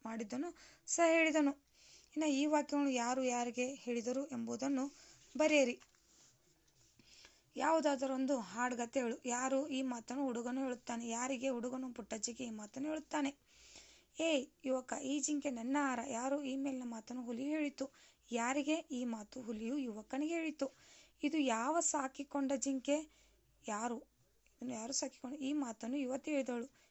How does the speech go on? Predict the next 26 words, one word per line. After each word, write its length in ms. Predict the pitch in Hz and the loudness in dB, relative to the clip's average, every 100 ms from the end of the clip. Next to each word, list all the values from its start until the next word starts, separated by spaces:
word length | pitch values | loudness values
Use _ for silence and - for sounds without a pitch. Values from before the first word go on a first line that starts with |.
| _ | _
ಯಾರಿಗೆ 400 | 226 233 269 269 | -4 -2 -2 -2
ಈ 60 | 254 | -2
ಮಾತು? 340 | 254 233 277 | -4 -6 -4
ಹುಲಿಯು 260 | 240 226 254 | -4 -4 -4
ಯುವಕನಿಗೆ 460 | 233 214 - 262 | -6 -8 -6 -4
ಹೇಳಿತು. 500 | 320 294 - 539 _ - - _ - | -2 -2 -4 -8 _ -20 -20 _ -4
ನಾನು 220 | 233 277 | 0 0
ಚುಕ್ಕಿಯನ್ನು 460 | 285 247 - 294 269 | -2 -4 0 0 0
ಬಿಟ್ಟು 280 | 262 285 | -2 0
ಇರಲಾರೆ. 480 | 294 294 302 285 277 - | 0 2 2 2 0 -4
ಯಾರು? 360 | 240 269 269 | -2 0 0
ಈ 120 | 320 254 | -2 -6
ಮಾತನ್ನು 380 | 247 226 254 | -6 -6 -6
ಯುವಕ 300 | 247 226 240 | -4 -6 -2
ಹೇಳುತ್ತಾನೆ. 520 | 277 262 262 269 262 - - | 0 2 0 -2 -2 -4 -8
ಯಾರಿಗೆ? 400 | 240 254 262 294 | -4 -2 -2 -2
ಯುವಕ 340 | 254 233 240 277 240 - - _ | -4 -6 -4 -6 -6 -12 -20 _
ಯುವತಿಗೆ 380 | 240 254 254 226 | -2 0 -2 -6
ಈ 40 | 208 | -8
ಮಾತನ್ನು 380 | 208 202 254 | -10 -6 -2
ಹೇಳುತ್ತಾನೆ. 460 | 311 302 - 277 285 _ _ - - - | 0 0 0 0 0 _ _ -20 -20 -20
ಕೆಳಗೆ 340 | - 294 320 320 | 2 4 4 4
ನೀಡಿರುವ 240 | 294 277 | 2 2
ಸೂಚನೆಯಂತೆ 520 | 285 269 - 254 240 | 2 0 -2 -4 -4
ಉತ್ತರ 300 | 277 - 311 | -4 0 0
ಬರೆಯಿರಿ. 360 | 285 269 262 269 | 2 2 0 -2